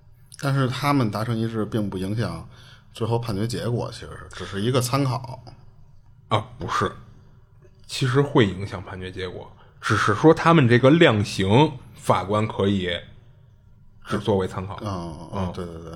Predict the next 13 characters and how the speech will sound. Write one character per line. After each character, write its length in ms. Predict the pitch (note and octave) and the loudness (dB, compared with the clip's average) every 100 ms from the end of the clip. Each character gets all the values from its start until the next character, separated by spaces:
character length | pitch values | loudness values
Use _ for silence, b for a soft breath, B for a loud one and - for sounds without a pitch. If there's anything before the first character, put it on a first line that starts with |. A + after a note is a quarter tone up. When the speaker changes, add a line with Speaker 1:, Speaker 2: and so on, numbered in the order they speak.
| D#2+ F#2+ | -12 -4
Speaker 2:
嗯， 180 | F#2 E2+ | -4 0
这 100 | C#3+ | 4
个 80 | C3+ | 8
量 260 | E3 C#3+ G2+ | 8 8 4
刑 240 | - G#2 | 2 2
法 160 | C3+ F#2+ | 4 2
官 120 | F2+ | 0
可 140 | F#2+ F#2 | -4 -6
以 40 | |
只 120 | F2 | -6
做 140 | E2+ F#2 | -10 -10
参 180 | F#2 F#2 | -10 -12
考。 280 | F#2 - | -12 -14